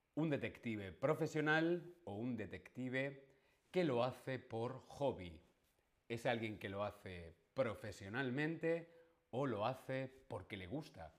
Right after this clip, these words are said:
porque es su hobby? ¿Qué queremos decir con un detective aficionado? Yo, por ejemplo, soy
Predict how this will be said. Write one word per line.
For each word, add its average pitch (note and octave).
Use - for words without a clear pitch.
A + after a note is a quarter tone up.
porque F#2
es C#3
su -
hobby? E2+
¿Qué D3
queremos A#2
decir C3+
con A2
un A#2
detective C3
aficionado? G2
Yo, C3
por G#2
ejemplo, C#3
soy D3